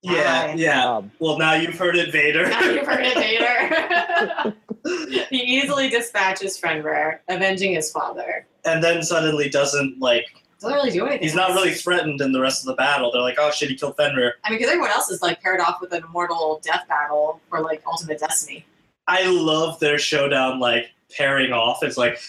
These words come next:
Speaker 1: "Tyr, Garm, go at it."
Speaker 2: Mm-hmm.
Speaker 1: Oh, they kill each
Speaker 2: Odin,
Speaker 1: other.
Speaker 2: Fenrir, go at it.
Speaker 1: Fenrir wins, but Vidar takes, takes it, and then, uh, Thor. I mean, you know, Thor is totally fighting in this.
Speaker 2: Mm-hmm.
Speaker 3: Well, now that we've got clean nails and great shoes, time for the snakeskin belt.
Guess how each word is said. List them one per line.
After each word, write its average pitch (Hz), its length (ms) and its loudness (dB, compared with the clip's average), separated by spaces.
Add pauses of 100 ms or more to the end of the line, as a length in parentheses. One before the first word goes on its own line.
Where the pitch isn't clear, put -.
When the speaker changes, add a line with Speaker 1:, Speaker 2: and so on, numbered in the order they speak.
(140)
Speaker 1:
"Tyr, 208 600 0
Garm, 202 460 2 (180)
go 196 280 2
at 160 280 2
it." 117 260 0
Speaker 2:
Mm-hmm. 190 360 -4
Speaker 1:
Oh, 147 100 0
they 147 80 0
kill 165 180 2
each 302 60 2
Speaker 2:
Odin, 214 220 0
Speaker 1:
other. - 140 -8
Speaker 2:
Fenrir, 233 640 0
go 240 260 2
at 208 280 0
it. 156 120 -8
Speaker 1:
Fenrir 170 380 4
wins, 160 300 0
but 131 240 0
Vidar 151 420 2
takes, 139 400 -2 (160)
takes 143 320 0
it, 131 320 0 (160)
and 143 180 -2
then, 139 200 2
uh, 127 180 2 (140)
Thor. 147 500 0
I 120 60 -4
mean, 131 240 0
you 151 100 2
know, 120 80 0 (100)
Thor 185 260 2
is - 180 -8
totally 143 340 0
fighting 131 320 0
in 113 100 -10
this. - 400 -2
Speaker 2:
Mm-hmm. 190 460 -2 (540)
Speaker 3:
Well, 156 160 0
now 139 240 2
that 180 80 0
we've 175 160 0
got 151 220 0
clean 160 340 -2
nails 151 320 2
and 143 100 -2
great 139 240 0
shoes, 165 320 0
time 143 300 -4
for 147 100 -8
the 131 100 -10
snakeskin 143 540 -2
belt. 127 320 0